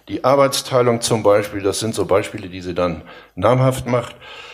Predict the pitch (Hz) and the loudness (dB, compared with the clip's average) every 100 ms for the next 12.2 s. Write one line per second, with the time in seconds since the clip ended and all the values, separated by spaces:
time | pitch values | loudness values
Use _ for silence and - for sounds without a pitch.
0 | - - 120 127 123 120 123 123 110 110 | -16 -8 -2 2 4 4 2 -2 -2 0
1 | 110 107 - 101 110 127 120 104 - 120 | 2 0 0 0 2 2 -2 -2 0 -2
2 | 131 110 107 98 107 - 107 95 98 104 | 0 -2 0 -2 -2 -2 -8 0 2 2
3 | - 107 95 95 110 - 98 - 117 127 | 0 -4 -4 -2 -2 0 -2 -2 0 0
4 | 131 120 107 117 113 104 - 120 135 160 | -2 -6 -6 -4 -2 -2 0 2 4 4
5 | 135 113 120 123 117 117 104 - 135 - | 4 2 0 0 0 -2 -2 -2 -6 -6
6 | - 123 131 123 120 120 110 101 - 143 | -6 -4 -2 -2 -2 -2 -2 -2 -2 0
7 | 151 196 - - _ _ _ - - - | 2 -2 -8 -20 _ _ _ -20 -20 -20
8 | - 107 - 117 120 123 107 117 107 104 | -8 -4 0 0 0 -2 -2 -2 0 2
9 | 117 120 110 110 110 98 107 - - - | 4 2 -2 0 2 4 2 0 -8 -4
10 | 98 139 - - 131 139 135 139 147 139 | -2 -4 -4 2 2 2 -2 -2 -4 -6
11 | - - - - - 107 110 131 - 135 | -18 -18 -18 -14 -6 -2 2 2 2 2
12 | 131 | 2